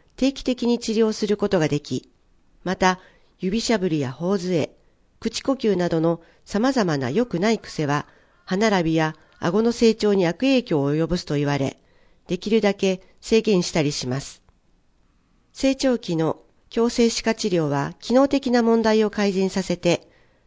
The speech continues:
正しく食べ物を噛み砕いて飲み込んだり、話をしたりすることで、口本来の正しい機能の獲得を助ける、とても有効的な治療方法です。しかしながら、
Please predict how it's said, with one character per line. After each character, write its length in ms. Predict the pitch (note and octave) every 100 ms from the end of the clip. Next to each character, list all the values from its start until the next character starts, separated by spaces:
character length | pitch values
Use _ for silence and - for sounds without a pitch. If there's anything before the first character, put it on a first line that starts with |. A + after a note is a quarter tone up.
| _
正 300 | G3+ A#3+ C4+
し 60 |
く 200 | - E3 E3+
食 120 | F3+
べ 100 | A#3+
物 280 | G3+ E3+ C#3+
を 60 |
噛 160 | - F3+
み 100 | A3+
砕 260 | A#3+ A3+
い 60 | G3+
て 300 | - C#3 - _ -
飲 80 | F3
み 120 | G#3+
込 200 | G#3 G3+
ん 60 | G3
だ 120 | F#3
り、 220 | D#3 D3 - - _
話 360 | - G#3+ C#4+ -
を 60 | A#3+
し 120 | -
た 100 | F#3+
り 100 | E3+
す 140 | -
る 80 | D#3
こ 120 | D#3+
と 140 | - C#3+
で、 200 | C#3+ - _ _ _ _
口 220 | - -
本 240 | A#3+ A#3+ G3
来 180 | D#3+ D3+
の 220 | D3+ -
正 280 | - G#3+ C4+
し 140 | - A#3
い 40 |
機 180 | - G#3+
能 160 | G3 D3
の 120 | C3
獲 240 | D#3 -
得 240 | A3 G#3+ G3+
を 60 |
助 160 | G3+ F#3 -
け 140 | F3
る、 180 | D3 - _ _ _ -
と 100 | G3
て 100 | B3
も 140 | A#3+
有 180 | G3+ B3
効 200 | A#3+ A#3+
的 220 | A#3 G#3
な 120 | G#3+
治 140 | G#3 -
療 140 | G3+
方 180 | G3+ F#3+
法 180 | D#3+ C#3
で 140 | C3
す。 200 | C#3 - _ _ _ _ _ _ _ _ _ _ _ _ _ _ _ _ _ _
し 140 | - -
か 100 | A#3+
し 140 | A#3+
な 120 | A3+
が 100 | F3+
ら、 220 | D#3+ D#3+